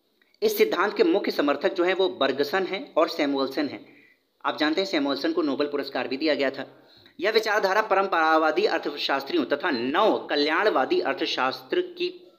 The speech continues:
तरह से एक पक्षीय नहीं है। तो दोनों एक पक्षीय की बात करते हैं, लेकिन ये जो सामाजिक कल्याण फलन है, ये एक पक्ष की बात नहीं करता है,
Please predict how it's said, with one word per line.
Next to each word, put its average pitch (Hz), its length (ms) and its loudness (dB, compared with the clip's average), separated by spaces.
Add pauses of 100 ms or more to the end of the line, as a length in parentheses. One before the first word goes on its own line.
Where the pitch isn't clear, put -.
तरह 160 260 2
से 160 180 0
एक 165 380 2
पक्षीय 156 360 0
नहीं 127 300 -2
है। 127 200 -4 (360)
तो 180 60 2
दोनों 160 340 2
एक 180 260 2
पक्षीय 170 300 0
की 185 100 -4
बात 160 220 0
करते 156 240 -2
हैं, 156 180 -4 (260)
लेकिन 202 220 2
ये 175 280 2
जो 220 200 6
सामाजिक 160 760 -2 (140)
कल्याण 156 260 0
फलन 156 280 0
है, 127 140 -6 (280)
ये 156 120 2
एक 233 340 2
पक्ष - 160 0
की 202 100 2
बात 151 220 -2
नहीं 135 120 -2
करता - 240 -10
है, - 100 -20